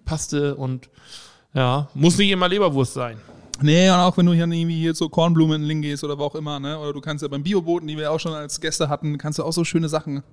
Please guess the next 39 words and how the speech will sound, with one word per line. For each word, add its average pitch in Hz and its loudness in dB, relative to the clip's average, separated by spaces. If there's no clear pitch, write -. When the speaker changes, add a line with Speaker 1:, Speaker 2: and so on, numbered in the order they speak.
Speaker 2:
holen. 139 -6
War 135 -10
fantastisch. - -12
Aber 226 6
Hawaii-Toast, 220 4
das 196 2
hat 240 2
so 233 4
ein 214 6
bisschen, 233 6
hat 180 0
ein 196 4
bisschen 208 8
mein, 190 4
mein, 185 -4
mein, 175 -4
ähm, 147 0
Speaker 1:
Horizont 147 4
wieder 156 6
Speaker 2:
ja, - 2
Speaker 1:
erweckt. 127 0
Speaker 2:
ja, 123 -2
das 190 -2
hat 196 -10
so 202 0
ein 185 0
bisschen, 185 0
das 160 -4
war 180 -2
auch 165 -4
mein 165 0
Highlight. 143 -4
Ne, 131 2
in 160 6
dem 165 -2
ganzen 180 0
Scheiß 190 0
und, 165 -2
äh, 156 0